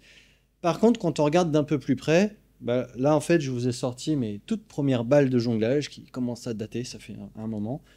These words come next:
Elles tachent les mains. En gros, c'est du code, certes, legacy, on en parlait juste avant, mais c'est surtout que, bah, euh, il commence à être un petit peu vieux. Et, euh, l'enjeu, bah, en effet, il peut, euh, concerner, euh, le recrutement.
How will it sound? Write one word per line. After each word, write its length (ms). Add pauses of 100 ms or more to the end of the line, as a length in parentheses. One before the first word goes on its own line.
(220)
Elles 140
tachent 300
les 140
mains. 440
En 140
gros, 240
c'est 220
du 240
code, 220 (340)
certes, 580 (160)
legacy, 540 (560)
on 60
en 80
parlait 240
juste 260
avant, 180 (380)
mais 240 (240)
c'est 140
surtout 360
que, 240
bah, 380
euh, 240
il 100
commence 360
à 60
être 200
un 160
petit 180
peu 160
vieux. 300 (1160)
Et, 320
euh, 580
l'enjeu, 480
bah, 180
en 100
effet, 400
il 60
peut, 300
euh, 100
concerner, 580
euh, 160
le 160
recrutement. 880